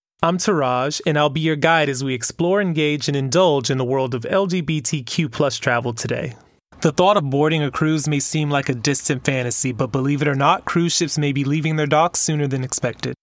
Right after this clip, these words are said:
Since the cruise industry halted last March, the C D C began working with some of the world's largest cruise companies, like Carnival, Royal Caribbean, Norwegian,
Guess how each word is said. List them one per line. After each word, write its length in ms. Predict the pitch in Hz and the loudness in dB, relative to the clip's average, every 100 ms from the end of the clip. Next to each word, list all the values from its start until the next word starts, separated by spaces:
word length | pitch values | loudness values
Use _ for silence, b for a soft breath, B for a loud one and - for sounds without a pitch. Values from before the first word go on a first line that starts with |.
| _ - | _ -4
Since 280 | - 214 | 0 0
the 80 | - | 0
cruise 320 | - 175 156 | 2 2 2
industry 340 | 156 143 - 151 | 0 0 0 2
halted 340 | 139 139 147 | 2 2 0
last 320 | 135 131 127 | 0 0 0
March, 360 | 143 160 175 - | 2 2 2 0
the 80 | 143 | 0
C 200 | - 175 | 0 0
D 140 | 160 | -2
C 220 | 143 175 | -2 -2
began 340 | 147 139 151 139 | -2 0 0 0
working 300 | 139 131 139 | 0 0 -2
with 100 | 135 | 0
some 140 | 156 | 0
of 60 | 139 | 0
the 60 | |
world's 440 | 127 131 180 190 160 | 0 2 2 2 2
largest 400 | 147 147 131 - | 2 2 -2 -2
cruise 260 | 160 139 | -2 -2
companies, 640 | - 143 131 135 143 - 151 | -2 -2 -2 -4 -4 -2 2
like 180 | 147 | 2
Carnival, 640 | - 170 170 180 196 214 190 | 2 2 2 2 0 -2 -2
Royal 420 | 139 156 170 160 | 2 4 4 2
Caribbean, 640 | - 156 139 131 127 147 165 | 0 0 0 -2 -2 -4 -2
Norwegian, 680 | 143 139 135 170 156 185 | -2 0 0 -2 -2 -4